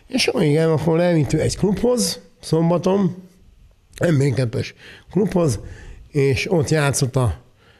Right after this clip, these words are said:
Shevchenko, az Andri, és hát ugye tizatosan bennül, nagyon jó, mind a Messi. És még a mérkőzés, de akkor ott volt a Morozov is a, ö, támadósorban, próbajátékon, és hát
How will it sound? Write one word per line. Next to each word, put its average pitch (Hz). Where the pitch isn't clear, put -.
Shevchenko, 170
az 143
Andri, 160
és 151
hát 208
ugye 165
tizatosan 117
bennül, 117
nagyon 107
jó, 113
mind 131
a 127
Messi. 95
És 117
még 202
a 123
mérkőzés, 139
de 160
akkor 165
ott 160
volt 143
a 143
Morozov 147
is 131
a, 123
ö, 117
támadósorban, 151
próbajátékon, 147
és 123
hát 120